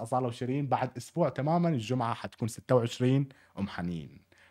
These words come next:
أم حنين، أم حنين حتكون حفلة لقيثارة الخليج، الفنانة الراقية، الفنانة الكبيرة نوال الكويتية، على مسرح خور فكان،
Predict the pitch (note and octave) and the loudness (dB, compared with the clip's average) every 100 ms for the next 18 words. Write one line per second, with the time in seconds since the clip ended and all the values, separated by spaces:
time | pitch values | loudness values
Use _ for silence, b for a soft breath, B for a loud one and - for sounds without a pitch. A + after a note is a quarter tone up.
0 | B G#2 G#2 G#2+ A#2+ A#2 F2+ F2+ G2+ G2+ | B -6 -4 -4 -2 -2 -6 -8 -6 -4
1 | F2 - - A2+ - A#2+ - F2 D#2+ F#2+ | -6 -12 -6 -4 -2 -2 -4 -8 -6 -4
2 | G2 F#2 - - A#2 G#2+ C#3 F2+ E2 - | -4 -4 -12 -8 -6 2 2 2 -2 -8
3 | F#2+ G2 F2+ B B - A2 G#2+ A2 F#2+ | -4 -4 -4 B B -10 -4 -2 0 -2
4 | G2 A2+ - F2+ E2+ F#2+ F#2+ F2+ - F#2 | 0 -2 -2 -8 -8 -6 -6 -6 -8 -6
5 | F#2 F2 F#2+ F2+ - F2+ - G2+ F2+ F#2+ | -6 -4 -6 -8 -8 -12 -6 -6 -4 -2
6 | B2+ - - - - F2+ F2 - D#2+ | -4 -4 -12 -10 -10 -10 -10 -8 -10